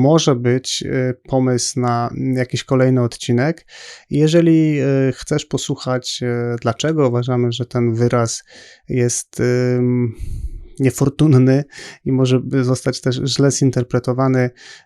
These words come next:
to koniecznie daj nam znać na social mediach, czy na LinkedInie, czy na Facebooku, czy na Twitterze swoim, e, komentarzem i, i jeśli,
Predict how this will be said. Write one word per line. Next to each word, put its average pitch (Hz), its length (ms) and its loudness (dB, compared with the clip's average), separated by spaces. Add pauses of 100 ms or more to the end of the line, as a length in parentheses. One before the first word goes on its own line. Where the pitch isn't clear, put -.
to 143 80 2
koniecznie 131 460 2
daj 120 240 2
nam 117 180 2
znać 113 380 -4
na 113 200 -2
social 117 360 -4
mediach, 120 340 -2
czy - 120 -6
na 110 140 0
LinkedInie, 131 440 0
czy - 160 -8
na 117 80 0
Facebooku, 120 440 -2
czy - 140 -6
na 113 100 0
Twitterze 120 480 0
swoim, 110 420 -2
e, 120 140 -4
komentarzem 139 720 2 (500)
i, 170 320 2
i 135 340 -2
jeśli, 127 420 -2